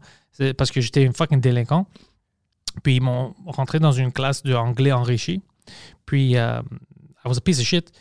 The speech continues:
Mais elle, euh, elle avait fait, elle a dit, « We have to do a competition, écrit, euh, pour la future. Qu'est-ce que tu penses le monde va être, euh, avoir l'air dans vingt ans, dix ans, je sais même pas quoi. »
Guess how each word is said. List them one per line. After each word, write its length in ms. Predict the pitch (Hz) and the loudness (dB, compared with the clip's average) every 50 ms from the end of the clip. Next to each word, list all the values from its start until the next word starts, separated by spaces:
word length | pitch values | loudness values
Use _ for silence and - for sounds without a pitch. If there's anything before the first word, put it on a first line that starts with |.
| _ _ _ - | _ _ _ -4
Mais 180 | 139 143 147 - - | -4 -4 -4 0 0
elle, 340 | 151 165 180 190 175 - - - | 2 4 6 6 4 2 0 -2
euh, 220 | 160 135 131 135 139 | 0 0 2 2 2
elle 80 | 127 | 0
avait 100 | 127 127 123 | 0 0 0
fait, 300 | - - 165 156 143 139 139 | 0 2 2 2 2 0 0
elle 80 | 135 | -2
a 40 | 131 | 0
dit, « 240 | 131 139 151 151 139 | 0 0 -2 -2 -2
We 160 | 151 131 131 139 | 0 0 0 0
have 120 | 156 - | 0 -2
to 80 | - 151 | -2 0
do 120 | 147 160 | 2 2
a 40 | 147 | 2
competition, 560 | - 151 151 143 - - 160 147 - - 151 147 | 2 0 0 0 0 -2 0 0 2 2 0 0
écrit, 500 | 143 - - 143 151 160 160 - 120 135 | 0 0 0 2 2 2 2 0 -4 -4
euh, 100 | 131 131 - _ _ _ _ _ - 123 - | -6 -6 -6 _ _ _ _ _ -20 -20 -8
pour 120 | - 143 135 | -2 0 0
la 80 | 127 - | 0 2
future. 280 | - 139 - - 160 | -2 -4 -2 -2 -2
Qu'est-ce 140 | - 175 - | -2 -2 -4
que 60 | - | -4
tu 60 | - | -4
penses 200 | - 165 170 - | -2 -2 0 2
le 80 | - 143 | 2 2
monde 240 | 135 139 143 143 127 | 2 4 4 2 4
va 140 | 127 127 127 | 2 2 0
être, 260 | 127 - - - - 123 | 0 -4 -8 -12 -10 -8
euh, 120 | 120 113 | -8 -6
avoir 360 | - - 120 117 123 120 117 120 | -4 -4 -2 -2 -2 -2 0 0
l'air 240 | 123 127 127 127 | 2 2 0 0
dans 320 | 127 123 117 117 113 113 110 | -2 -4 -4 -4 -6 -8 -4
vingt 260 | 110 123 120 113 - | -2 -2 -2 -2 -2
ans, 120 | 123 123 123 | -2 -2 -2
dix 180 | 120 120 120 | -2 0 0
ans, 80 | 123 123 | 0 -2
je 80 | - - | -2 -2
sais 60 | 131 | -4
même 80 | 120 - | -4 -2
pas 100 | 139 127 | -2 -2
quoi. » 180 | - 165 196 | -2 -2 -4